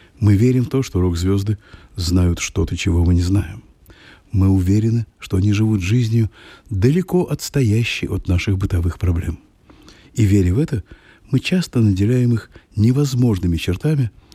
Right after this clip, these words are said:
чтобы они оправдывали наши фантазии. Нам нравится представлять себе, что наши герои богаты, как Крез, но при этом никогда не думают о материальном. Нам нравится думать, что они попали на вершину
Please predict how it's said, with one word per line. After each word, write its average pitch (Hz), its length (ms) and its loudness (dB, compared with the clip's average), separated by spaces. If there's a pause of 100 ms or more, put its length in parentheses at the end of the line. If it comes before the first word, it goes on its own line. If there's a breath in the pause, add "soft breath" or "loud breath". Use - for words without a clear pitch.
(160 loud breath)
чтобы 85 300 -2
они 92 160 2
оправдывали 92 920 -2
наши 92 240 -2
фантазии. 101 560 -4 (1080 loud breath)
Нам 104 240 4
нравится 110 380 0
представлять 104 480 0
себе, 101 180 -2
что - 180 -4
наши 98 240 0
герои 98 300 2
богаты, 98 380 0
как 101 220 -6
Крез, 110 520 -2 (600 loud breath)
но 110 140 2
при 92 160 -2
этом 107 280 -2 (220 soft breath)
никогда 143 580 0
не 139 120 2
думают 92 420 0
о 95 80 -2
материальном. 87 600 -2 (680 loud breath)
Нам 95 200 2
нравится 104 400 0
думать, 104 220 0
что - 140 -4
они 95 140 0
попали 92 480 -2
на 92 80 2
вершину 95 540 0